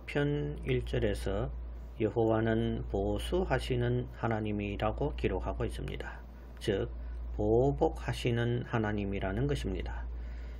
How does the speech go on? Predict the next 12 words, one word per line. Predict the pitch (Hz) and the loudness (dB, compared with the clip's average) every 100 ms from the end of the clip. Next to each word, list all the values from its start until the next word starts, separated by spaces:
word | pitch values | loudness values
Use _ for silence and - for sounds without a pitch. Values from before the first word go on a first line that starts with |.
| - - | -12 -6
서양 | - 117 127 139 | 0 2 4 2
선교사들이 | 170 220 202 135 104 - 101 101 101 101 | 2 2 2 0 0 0 0 0 -2 -2
우리나라에 | 113 110 110 113 113 101 | -2 0 2 2 2 0
복음을 | 98 104 107 104 98 | 0 0 0 0 -2
전할 | 98 95 95 | -2 -2 -2
때에 | - 92 90 95 - - - - - | -2 0 0 -2 -4 -6 -6 -6 -4
무조건 | 110 107 139 143 139 127 123 | -2 2 0 0 0 2 0
좋으신 | 120 95 92 95 147 - 156 | 0 0 2 2 2 0 -2
하나님, | 120 98 92 90 - - - - - - | -2 -4 -4 -6 -6 -6 -6 -6 -4 -4
아무나 | 95 92 98 131 156 151 147 | -2 -2 0 2 2 0 0
사랑만 | - 123 175 165 127 | 0 2 2 0 0
하시는 | 113 - 107 98 98 | -2 -2 -2 -2 -2